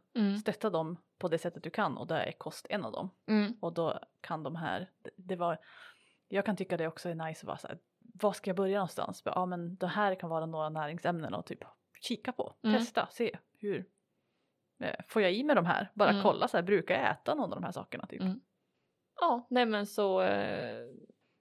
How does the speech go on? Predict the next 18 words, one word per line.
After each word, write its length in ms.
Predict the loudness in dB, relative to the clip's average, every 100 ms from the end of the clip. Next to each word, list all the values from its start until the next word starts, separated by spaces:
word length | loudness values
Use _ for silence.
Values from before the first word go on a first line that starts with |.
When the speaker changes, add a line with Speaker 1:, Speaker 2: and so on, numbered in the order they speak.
| _
Speaker 1:
ja. 120 | 4 4
Speaker 2:
Mm. 120 | 4 -4
Men 160 | 0 4
vi 100 | 4
stöttar 260 | 2 4 4
oss 100 | 6
med 80 |
näring. 360 | 4 4 0 -4 -8 _ _
Vad 120 | -2 0
ska 60 |
Speaker 1:
Mm. 80 | 4
Speaker 2:
vi 60 | 4
mer 160 | 4 2
göra 140 | 0
då? 160 | -2 -8 _ _ _ _ _ _ _ _ _ _ _ -4
Speaker 1:
Ja, 240 | -2 0
inte 320 | 2 0 2 -4
stressa. 600 | -4 -6 -6 -8 -12